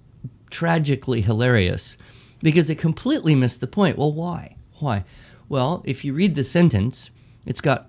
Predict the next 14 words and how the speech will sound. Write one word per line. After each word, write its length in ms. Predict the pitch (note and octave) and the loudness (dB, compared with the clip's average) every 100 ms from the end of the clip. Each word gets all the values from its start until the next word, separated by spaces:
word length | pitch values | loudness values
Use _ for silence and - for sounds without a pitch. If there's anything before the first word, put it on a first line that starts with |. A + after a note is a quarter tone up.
| - | -2
all 260 | D#3+ F#3 | 2 2
sorts 300 | F3 F3+ E3 | 2 -2 -2
of 100 | D3+ | -6
dependent 500 | C3 - C#3 B2 A2 - | -6 -2 0 0 -2 0
clauses, 580 | D#3+ C#3+ F#2+ G#2 B2 - - _ - | 2 2 0 -2 -6 -12 -20 _ -2
and 180 | C#3+ C3+ | 4 6
the 40 | |
main 440 | C3 C#3 E3 F3+ F3 | 6 4 4 4 2
clause 500 | A2+ G2 G#2+ A#2 - - | 0 0 -2 -6 -12 -8
is 140 | B2 | -6
the 100 | B2+ | -4
very 340 | A2+ B2+ B2+ A#2+ | -2 2 2 2
last 400 | A2+ G#2 G2 - | 0 0 -2 -4
one, 480 | C3+ E3 F2+ F#2+ | 0 2 2 -2